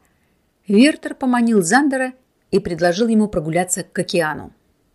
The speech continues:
«Что это ещё за фигня?» С места в карьер начал разговор защитник. «Ты чего пугаешь Лику?» «Прости, Вер»,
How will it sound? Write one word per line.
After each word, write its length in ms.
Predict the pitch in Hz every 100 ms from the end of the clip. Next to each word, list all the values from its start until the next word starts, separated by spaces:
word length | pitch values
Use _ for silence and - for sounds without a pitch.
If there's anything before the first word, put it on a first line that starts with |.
| _ _ _ _ _ _ _ _ _ _ _ _
«Что 240 | - -
это 180 | 294 277
ещё 200 | 247 233
за 100 | 214
фигня?» 480 | 214 220 196 180 - _ _ _ _ _
С 160 | - 202
места 240 | 175 -
в 60 | -
карьер 360 | 175 214 208 - _
начал 280 | 170 160 165
разговор 320 | 160 147 175
защитник. 440 | 160 - - - _ _
«Ты 120 | -
чего 200 | 277 302
пугаешь 400 | 285 254 190 170
Лику?» 300 | 165 - 143 - _ _ _ _ _ _ _ _ _
«Прости, 380 | 208 233 - 233
Вер», 260 | 196 208